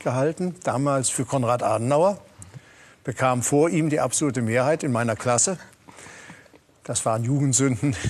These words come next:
<laughs> die waren dann mit der Oberstufe so ungefähr zu Ende. Nein, man bleibt ein politischer Mensch. Aber wenn man nicht mehr selber Politik macht, dann, äh, erklärt man sie.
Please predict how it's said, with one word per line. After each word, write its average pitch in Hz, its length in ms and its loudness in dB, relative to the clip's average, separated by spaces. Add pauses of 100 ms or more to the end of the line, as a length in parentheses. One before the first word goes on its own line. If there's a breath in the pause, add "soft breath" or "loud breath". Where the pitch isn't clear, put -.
(140)
<laughs> - 280 -2
die 147 140 2
waren 147 360 2
dann 127 100 0
mit 127 140 0
der 113 140 0 (500 loud breath)
Oberstufe 139 500 2
so 135 140 -2
ungefähr 127 360 -2
zu - 140 -6
Ende. 135 300 0 (460 loud breath)
Nein, 156 260 4
man 139 140 2
bleibt - 280 2
ein 147 80 2
politischer 143 420 0
Mensch. 143 280 0
Aber 139 240 2
wenn 139 180 2
man 135 300 0
nicht 147 240 -2
mehr 139 140 2
selber 139 340 4
Politik 127 760 -2
macht, - 640 -4 (1040 soft breath)
dann, 127 340 2
äh, 120 280 0 (260)
erklärt 131 400 -2
man 160 140 0
sie. 190 260 0